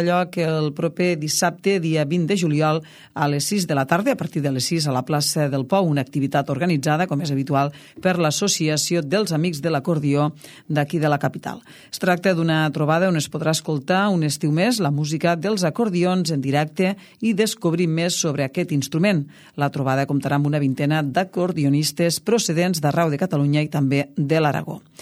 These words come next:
Armengol Oliva, de l'Associació dels Amics de l'Acordió de Balaguer, explica que molts dels acordionistes han vingut en edicions anteriors i que el públic assistent ja els coneix. Segons Oliva, el fet que els acordionistes repeteixin fa també que es coneguin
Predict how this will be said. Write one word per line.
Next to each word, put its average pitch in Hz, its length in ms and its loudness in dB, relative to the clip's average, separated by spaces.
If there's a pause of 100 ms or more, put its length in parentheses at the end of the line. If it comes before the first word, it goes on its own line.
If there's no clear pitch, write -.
(320)
Armengol 165 460 2
Oliva, 170 420 2
de 170 160 -2
l'Associació 156 880 -2
dels 147 160 -2
Amics 151 320 -2
de 147 140 -2
l'Acordió 143 500 -2
de 143 80 0
Balaguer, 143 380 0 (280)
explica 202 540 0
que 190 80 0
molts 170 240 2
dels 165 240 0
acordionistes 147 800 -2
han 165 160 0
vingut 156 320 0
en 147 80 0
edicions 151 480 -2
anteriors 147 460 0 (100)
i 254 80 4
que 190 160 0
el 139 80 -2
públic 156 380 0
assistent 151 500 0 (320)
ja 170 240 0
els 175 80 -4
coneix. - 460 -6 (260)
Segons 170 400 0
Oliva, 180 400 2
el 160 80 -2
fet 156 320 -6
que 156 80 0
els 143 100 -4
acordionistes 147 840 -2
repeteixin 175 800 0 (320)
fa 143 160 0
també 143 320 -2
que 190 80 -2
es 180 160 0
coneguin 165 540 2